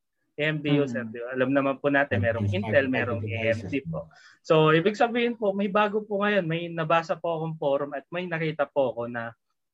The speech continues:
Speaker 1: when it comes na may lumitaw pong green, sa mga Windows eleven po to, ah, lumitaw po yung green screen na yun. Ibig sabihin, may, there is something wrong do sa
Speaker 2: O S.
Speaker 1: dun sa loob ng O S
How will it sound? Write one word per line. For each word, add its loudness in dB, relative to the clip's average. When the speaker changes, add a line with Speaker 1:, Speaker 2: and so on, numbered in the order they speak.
Speaker 1:
when 4
it -4
comes 0
na -2
may -2
lumitaw -2
pong 0
green, 0
sa -4
mga 4
Windows -2
eleven -2
po -12
to, -10
ah, 4
lumitaw 2
po 0
yung 2
green -2
screen -4
na -6
yun. -8
Ibig -6
sabihin, -2
may, -4
there 4
is -6
something -2
wrong -4
do 0
sa 2
Speaker 2:
O 2
S. -
Speaker 1:
dun 0
sa 0
loob 0
ng 0
O 2
S -6